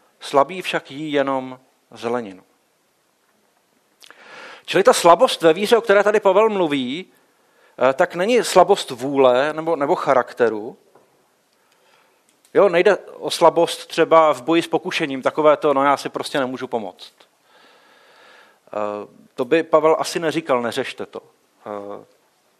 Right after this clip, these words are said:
láska, o které jsme mluvili, když někdo řeší, tak, když někdo hřeší, tak láska, eh, nás má vést právě k tomu, abychom ho, abychom mu to laskavě a otevřeně řekli, že to je hřích, to, co dělá.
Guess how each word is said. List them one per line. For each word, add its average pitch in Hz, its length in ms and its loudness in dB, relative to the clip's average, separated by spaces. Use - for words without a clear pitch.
láska, 147 680 0
o 123 80 -10
které 139 240 0
jsme 156 160 -8
mluvili, 135 340 0
když 135 160 -10
někdo 151 200 -4
řeší, 131 340 -8
tak, - 280 -4
když 120 280 -14
někdo 151 200 -4
hřeší, 120 440 -8
tak - 160 -6
láska, 123 500 0
eh, - 520 -20
nás 123 580 -6
má 127 160 0
vést 139 360 -2
právě 131 280 2
k - 80 -20
tomu, 131 200 -4
abychom 131 300 -6
ho, 127 420 -2
abychom 127 260 -8
mu 139 80 -10
to 143 100 -4
laskavě 127 420 0
a 117 60 2
otevřeně 123 420 -10
řekli, 107 360 -16
že 104 120 -20
to - 100 -14
je 104 100 -10
hřích, 104 260 -18
to, 98 100 -16
co - 140 -20
dělá. 98 200 -20